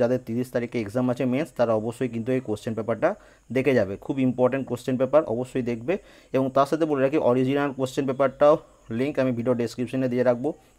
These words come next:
তার সাথে এটার লিঙ্কও আমি ডেসক্রিপশনে দিয়ে রাখবো। এবং আমাদের ওয়েবসাইটেও এই কোশ্চেন পেপারটাই আমি টাইপিং করে দিয়েছি, সেখান থেকেও তোমরা অবশ্যই পড়ে নিতে পারো, যেখান থেকে খুশি পড়ে নেবে এবং, আহ, ওয়েবসাইটেই এই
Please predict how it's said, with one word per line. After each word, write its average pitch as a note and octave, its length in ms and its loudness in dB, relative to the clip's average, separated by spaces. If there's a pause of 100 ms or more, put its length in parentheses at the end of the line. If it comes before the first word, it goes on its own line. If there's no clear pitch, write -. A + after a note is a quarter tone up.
তার A#2+ 180 4
সাথে B2 140 -4 (160)
এটার C3 260 2
লিঙ্কও C3+ 280 0
আমি C3+ 80 -2 (100)
ডেসক্রিপশনে C3 540 -4
দিয়ে B2+ 180 2
রাখবো। B2 220 0 (420)
এবং B2 100 2 (100)
আমাদের C3 200 2 (100)
ওয়েবসাইটেও C3+ 500 2 (120)
এই C3+ 140 -4
কোশ্চেন B2 280 -2
পেপারটাই C3 340 2
আমি C#3 80 -4 (100)
টাইপিং C3 240 2 (100)
করে B2+ 180 0
দিয়েছি, B2 260 -2 (460)
সেখান A#2+ 280 -4
থেকেও C3+ 260 0
তোমরা B2+ 160 4 (120)
অবশ্যই A#2+ 300 -2 (340)
পড়ে E3+ 260 8
নিতে C3+ 200 2
পারো, A2+ 200 4
যেখান C3+ 200 0
থেকে C#3 180 2
খুশি A#2+ 180 0 (100)
পড়ে B2+ 240 2
নেবে C#3 160 0 (120)
এবং, B2+ 120 0
আহ, A#2+ 400 -4
ওয়েবসাইটেই C3 520 0
এই C3+ 80 0